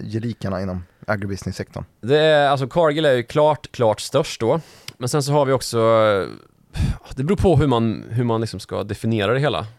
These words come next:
Speaker 1: Mhm.
Speaker 2: basf är till exempel jättestort.
Speaker 1: Kemibolag brukar
Speaker 2: Tyska
Speaker 1: vara.
Speaker 2: kemibolaget basf, ja.
Speaker 1: Ja.
Speaker 2: Men det är lite svårt att bryta ut hur stora de är inom just livsmedel, för de jobbar ju inte bara med livsmedel, utan ett stort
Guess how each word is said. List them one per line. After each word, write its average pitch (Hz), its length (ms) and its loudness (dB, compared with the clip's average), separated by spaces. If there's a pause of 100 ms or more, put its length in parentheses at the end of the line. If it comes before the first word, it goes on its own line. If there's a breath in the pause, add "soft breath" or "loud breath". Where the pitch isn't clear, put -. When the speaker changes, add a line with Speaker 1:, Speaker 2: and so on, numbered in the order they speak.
Speaker 1:
Mhm. 110 220 -4
Speaker 2:
basf - 440 -4
är 90 100 -4
till 107 140 -10
exempel 101 300 -10
jättestort. - 680 -14
Speaker 1:
Kemibolag 131 680 -4
brukar 156 160 -6
Speaker 2:
Tyska 135 160 -2
Speaker 1:
vara. 123 100 -2
Speaker 2:
kemibolaget 107 480 -4
basf, 123 500 -8
ja. - 160 -12
Speaker 1:
Ja. 107 220 -6 (320 loud breath)
Speaker 2:
Men 113 100 -4
det 147 40 2
är - 20 4
lite 170 120 0
svårt 147 240 0
att 120 60 -4
bryta 123 400 0
ut 143 240 -2
hur 123 60 -2
stora 113 320 -2
de 110 160 0
är 101 100 0
inom 101 200 -2
just 101 160 -10
livsmedel, 110 560 -4
för - 100 -10
de 135 120 0
jobbar 135 140 -2
ju 117 60 0
inte 110 120 -4
bara 107 200 0
med 107 120 -2
livsmedel, 98 380 -8
utan - 280 -12
ett - 100 -16
stort - 440 -14